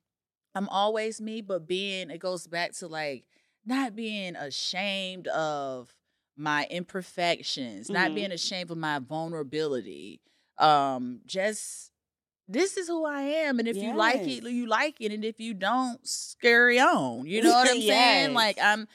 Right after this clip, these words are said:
Speaker 1: I am in that space where I don't need people's approval
Speaker 2: Mm-hmm.
Speaker 1: and that I don't need to have to be liked.
Speaker 2: Yeah.
Speaker 1: You know what I'm saying? Because I understand the gravity of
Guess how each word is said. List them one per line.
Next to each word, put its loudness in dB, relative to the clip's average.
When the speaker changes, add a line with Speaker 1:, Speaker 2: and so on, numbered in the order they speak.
Speaker 1:
I 6
am -8
in -8
that 0
space -4
where 0
I 2
don't -8
need -8
people's -6
approval -8
Speaker 2:
Mm-hmm. -10
Speaker 1:
and 0
that -2
I -4
don't -10
need -10
to -8
have -2
to -14
be -10
liked. -10
Speaker 2:
Yeah. -4
Speaker 1:
You 2
know 0
what 2
I'm -6
saying? -6
Because -6
I 2
understand -6
the -10
gravity -2
of -4